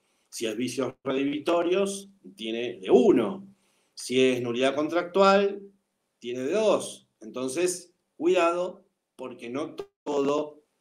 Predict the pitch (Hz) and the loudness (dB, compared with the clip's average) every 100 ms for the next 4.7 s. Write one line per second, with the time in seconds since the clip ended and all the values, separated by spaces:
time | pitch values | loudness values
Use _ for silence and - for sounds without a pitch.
0 | _ _ 110 107 98 - 185 156 - 101 | _ _ -10 -10 -10 2 8 8 6 -2
1 | 95 - _ _ - 95 92 95 127 135 | -10 -14 _ _ -10 -8 -8 -6 2 4
2 | 120 110 - _ _ _ _ - - - | 4 0 -8 _ _ _ _ -14 -12 -12
3 | 92 127 120 104 95 92 95 104 110 120 | -8 -4 -2 -4 -6 -8 -4 -2 0 -2
4 | 123 143 156 151 160 170 170 | -4 -2 -2 0 0 0 -2